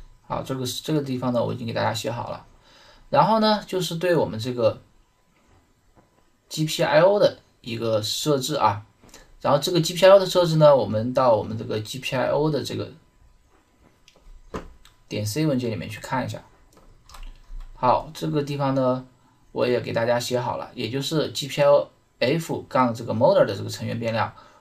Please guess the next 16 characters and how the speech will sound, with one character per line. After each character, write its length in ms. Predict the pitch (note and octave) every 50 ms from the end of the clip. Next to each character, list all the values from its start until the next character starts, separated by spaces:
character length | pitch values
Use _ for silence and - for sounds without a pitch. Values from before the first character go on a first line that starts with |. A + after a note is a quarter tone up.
| _ _
我 80 | - G2+
们 140 | G2+ A2
要 140 | B2+ - -
把 180 | - G#2 E2+ -
这 140 | - A#2+ B2
个 180 | - G#2+ G#2+
G 160 | G#2+ - C#3+
P 160 | C3 - - D3+
I 60 | D3
O 80 | D3
F 560 | - - G#2+ A#2 D3+ D#3 - - B2 B2 - - _ _ _ _ _ _ _ _ _ _
九 360 | - - A2+ G2+ F2 - - - _ -
置 160 | - - D3 C3
为 120 | A2+ A#2
输 240 | A#2+ - - D#3 D3+
出。 400 | D3+ - - D#3+ E3 F3 F3+